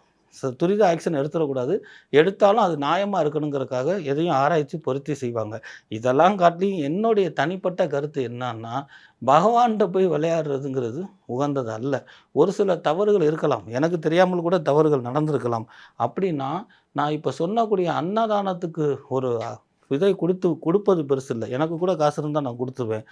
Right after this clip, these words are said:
ஆனா, எனக்கு கூட என்ன இருக்கும்? நான் கு-, வாங்கி கொடுத்த கட்டடம் தானே, நான் வந்து வரிசையில் நிக்க கூடாதா? எதுக்கு நான் நேரடியா போய் சாப்பிடக்கூடாதுன்னு என்ன இருக்கும்?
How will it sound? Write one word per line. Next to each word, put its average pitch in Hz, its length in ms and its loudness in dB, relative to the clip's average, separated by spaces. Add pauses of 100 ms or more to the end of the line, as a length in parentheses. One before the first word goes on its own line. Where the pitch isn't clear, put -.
(260)
ஆனா, 170 240 -2
எனக்கு 196 360 0
கூட 208 180 2
என்ன 175 280 0
இருக்கும்? 131 280 -4
நான் 151 360 0
கு-, 165 120 -4
வாங்கி 175 260 0
கொடுத்த 165 260 -4
கட்டடம் 143 340 -2
தானே, 127 360 -4 (300)
நான் 139 260 4
வந்து 185 220 2
வரிசையில் 151 440 2
நிக்க 151 160 -2
கூடாதா? 127 600 0
எதுக்கு 139 380 -2
நான் 131 180 -2
நேரடியா 151 300 -2
போய் 139 200 -2
சாப்பிடக்கூடாதுன்னு 131 460 -2
என்ன 127 160 -6
இருக்கும்? 113 280 -8